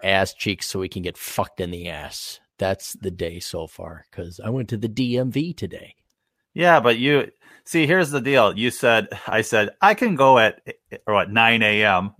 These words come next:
Speaker 2: and you're like,
Speaker 1: Right.
Speaker 2: "Oh, I gotta go to the D M V, so we better delay it," or whatever. And I'm
Speaker 1: Right.
Speaker 2: sitting there eating bacon at
Speaker 1: Yeah.
Speaker 2: nine fifteen. <laughs> You're calling up, and I'm like, "Well, that's basically nine A M. What?" <laughs>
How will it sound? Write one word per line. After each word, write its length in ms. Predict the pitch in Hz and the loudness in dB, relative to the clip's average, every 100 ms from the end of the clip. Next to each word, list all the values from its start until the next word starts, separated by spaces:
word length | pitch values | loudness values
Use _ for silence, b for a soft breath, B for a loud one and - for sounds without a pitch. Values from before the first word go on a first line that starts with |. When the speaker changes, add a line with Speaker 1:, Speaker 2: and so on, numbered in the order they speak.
| _ | _
Speaker 2:
and 140 | 110 | -4
you're 140 | 107 104 | 0 2
like, 180 | 104 123 | 2 4
Speaker 1:
Right. 400 | 113 165 160 127 | 6 8 8 4
Speaker 2:
"Oh, 20 | b b | b b
I 100 | 156 | 2
gotta 200 | 175 175 | 4 4
go 100 | 156 | 4
to 80 | 143 | 2
the 80 | 123 | 0
D 180 | 120 123 | 0 2
M 220 | 113 101 | 2 0
V, 220 | 110 101 | -4 -4
so 400 | - 110 107 98 b b b | -4 -2 0 -2 b b b
we 100 | 127 | -2
better 240 | 139 143 117 | 2 2 2
delay 360 | 107 110 98 | 0 0 2
it," 200 | 85 - | 0 -4
or 60 | 90 | -4
whatever. 460 | 90 87 85 90 - 127 | -4 -4 -4 -6 -8 -4
And 140 | 135 | 2
I'm 160 | 160 165 | 2 4
Speaker 1:
Right. 100 | 185 | 0
Speaker 2:
sitting 180 | 180 | 0
there 160 | 151 143 | 2 2
eating 360 | 156 175 135 117 | 2 -2 -4 -2
bacon 540 | 143 143 107 90 147 _ _ 107 | 0 -2 -4 -4 -6 _ _ 0
at 240 | 104 101 | 2 2
Speaker 1:
Yeah. 60 | 107 | 2
Speaker 2:
nine 280 | 110 104 101 | 2 2 0
fifteen. 440 | 113 - - 151 135 226 - | -2 -2 -2 0 2 4 4
<laughs> 260 | 233 185 185 | 4 4 2
You're 140 | 196 | 2
calling 540 | 196 - 170 180 175 175 | 2 4 6 8 8 6
up, 200 | 175 160 | 6 6
and 80 | 160 | 4
I'm 140 | 156 | 6
like, 240 | 156 151 B B B - | 4 4 B B B -2
"Well, 120 | 359 | 2
that's 160 | 381 - | 2 2
basically 680 | 190 220 - 160 - 131 | 2 2 0 -8 -2 0
nine 320 | 127 139 143 | 2 2 2
A 220 | 131 127 165 | 0 0 2
M. 200 | 156 151 | 0 0
What?" 200 | 175 | -2
<laughs> 40 | 151 | -4